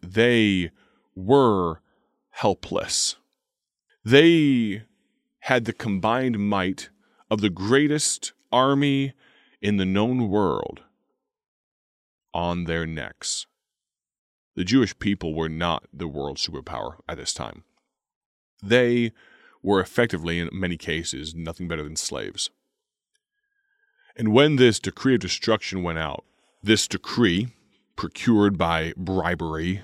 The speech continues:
in one sense, from a hateful man named Haman, who was effectively the prime minister, very, very powerful government official. When this decree came down, the Jews had no recourse but to fast,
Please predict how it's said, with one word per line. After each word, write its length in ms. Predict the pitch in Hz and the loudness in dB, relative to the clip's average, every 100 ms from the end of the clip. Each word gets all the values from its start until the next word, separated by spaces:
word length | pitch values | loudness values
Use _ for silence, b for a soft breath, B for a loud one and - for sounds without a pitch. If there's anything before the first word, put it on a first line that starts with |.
| - | -14
in 380 | - 78 73 73 - - _ - | -14 -12 -12 -14 -20 -20 _ -20
one 380 | - 85 90 87 | -12 -6 -4 -2
sense, 500 | - 82 92 143 - b b b b b | -4 -2 -4 -4 -6 b b b b b
from 160 | 92 | -6
a 60 | 95 | -2
hateful 340 | 120 123 - | 0 0 -2
man 260 | 101 98 98 | -2 0 0
named 220 | 90 85 | -2 -4
Haman, 400 | - 104 92 69 | -6 -4 -4 -6
who 100 | 90 | -2
was 140 | 95 | -2
effectively 460 | 80 - 135 101 92 | -2 0 0 0 -2
the 80 | 76 | -4
prime 440 | - - 101 85 | -8 -4 -4 -4
minister, 520 | 82 85 85 - - - | -8 -8 -8 -10 -12 -16
very, 560 | 95 113 110 82 50 - | 0 2 2 0 -6 -14
very 420 | - 101 101 82 | -4 0 0 0
powerful 480 | - - 95 82 82 | -6 -4 -4 -4 -8
government 340 | 85 87 82 73 | -6 -6 -6 -10
official. 420 | - 85 76 71 b b b b b b b b | -6 -6 -6 -12 b b b b b b b b
When 160 | - 113 | -4 2
this 180 | 151 147 | 2 0
decree 500 | 107 - - 143 127 | -6 -8 2 4 2
came 320 | - 117 101 | 0 0 0
down, 460 | 98 104 101 92 92 | 0 0 0 -2 -2
the 100 | 87 | -6
Jews 680 | 80 104 120 95 92 92 | -4 0 2 2 0 -2
had 180 | 101 87 | -4 -4
no 220 | 90 95 | -2 0
recourse 720 | 95 95 90 - 73 60 - | 0 -2 -4 -8 -8 -6 -10
but 200 | - 85 | -8 -10
to 80 | - | -10
fast, 680 | - 87 90 127 - - | -4 0 0 -2 -6 -8